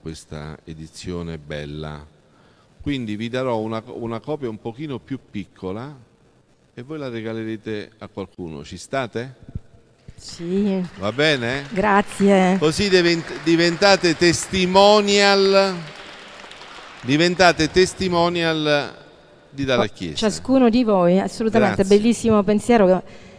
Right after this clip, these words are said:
Speaker 2: Grazie anche per, eh, questo passaggio, che poi è lo spirito con cui è nata questa operazione legata al generale,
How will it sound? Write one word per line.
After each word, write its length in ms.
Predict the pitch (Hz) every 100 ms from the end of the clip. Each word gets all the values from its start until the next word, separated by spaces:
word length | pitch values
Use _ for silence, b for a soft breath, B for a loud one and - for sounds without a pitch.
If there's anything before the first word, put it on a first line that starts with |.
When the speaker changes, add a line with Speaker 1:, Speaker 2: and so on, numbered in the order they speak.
| B B
Speaker 2:
Grazie 540 | - 196 180 - - 202
anche 380 | 196 208 214 190
per, 200 | 190 185
eh, 400 | 190 185 185 - B B B
questo 300 | - 214 208
passaggio, 500 | 190 180 247 247 196
che 80 | 190
poi 300 | - 320 277
è 280 | 226 220 - - - -
lo 200 | 220 220
spirito 460 | 220 - 254 240 208
con 160 | 196 196
cui 220 | 220 214
è 80 | 196
nata 580 | 196 175 175 185 180 - B -
questa 340 | 208 196 196
operazione 880 | 190 202 190 - - 202 185 190 185
legata 640 | 185 185 180 185 185 180 B B B
al 500 | 185 185 185 185 185
generale, 760 | 175 185 180 180 180 175 175